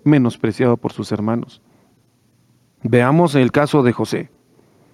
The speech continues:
Y José dijo a sus hermanos: "Acercaos a mí", y ellos se acercaron. Y él dijo: "Yo soy vuestro hermano José,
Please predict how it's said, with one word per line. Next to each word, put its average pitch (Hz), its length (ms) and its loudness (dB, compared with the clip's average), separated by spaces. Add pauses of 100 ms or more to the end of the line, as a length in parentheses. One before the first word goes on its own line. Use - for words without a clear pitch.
(760)
Y 147 60 0
José 143 360 2
dijo 185 200 2
a 185 40 2
sus 147 200 -2
hermanos: 135 520 0
"Acercaos 156 640 0
a 147 80 2
mí", 170 160 4
y 156 160 2
ellos 147 180 4
se - 80 -2
acercaron. 131 600 -2 (260)
Y 131 100 -4
él 131 80 2
dijo: - 380 0 (760)
"Yo 170 360 2
soy 214 300 2
vuestro 185 440 2
hermano 160 400 2
José, 127 520 0